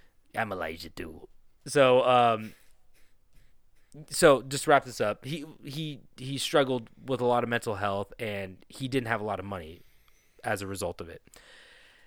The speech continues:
Although he was hailed as a genius in the science fiction world, the mainstream literary world was unappreciative, and could publish, and he could publish books only through low-paying science fiction publisher,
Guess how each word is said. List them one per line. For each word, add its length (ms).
Although 280
he 120
was 140
hailed 400
as 160
a 60
genius 580
in 80
the 60
science 300
fiction 340
world, 320
the 80
mainstream 440
literary 440
world 480
was 460
unappreciative, 800
and 140
could 200
publish, 500
and 140
he 140
could 280
publish 480
books 380
only 280
through 240
low-paying 640
science 340
fiction 320
publisher, 480